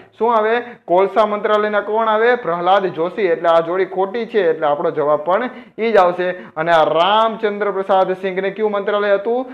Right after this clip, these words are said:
તો કે રામ ભગવાનનું નામ લ્યો એટલે બોડી કેવી બની જાય? સ્ટીલની બોડી બની જાય, આવું હનુમાનજીએ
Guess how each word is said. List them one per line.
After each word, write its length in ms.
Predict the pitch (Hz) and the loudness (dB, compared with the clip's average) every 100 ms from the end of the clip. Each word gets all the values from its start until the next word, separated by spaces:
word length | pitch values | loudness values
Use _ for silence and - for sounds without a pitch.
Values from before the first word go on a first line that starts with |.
| - - | -12 -8
તો 100 | 160 | -2
કે 140 | 160 | 2
રામ 260 | 160 214 196 | 2 2 0
ભગવાનનું 440 | 190 196 202 196 | 0 0 0 -2
નામ 220 | 190 196 | -4 -2
લ્યો 140 | 202 196 | -2 0
એટલે 120 | 190 | 0
બોડી 240 | 180 185 | -2 -2
કેવી 220 | 190 214 226 | -2 -2 -2
બની 180 | 220 | -2
જાય? 340 | 214 220 233 262 | 2 4 4 2
સ્ટીલની 720 | - - - - 285 262 240 | -6 -18 -20 -4 -2 2 4
બોડી 220 | 202 190 | 4 4
બની 220 | 175 165 | 2 0
જાય, 140 | 156 160 | 2 4
આવું 220 | 160 165 | 4 2
હનુમાનજીએ 680 | 151 160 175 143 151 185 | -2 -4 -4 -2 -2 0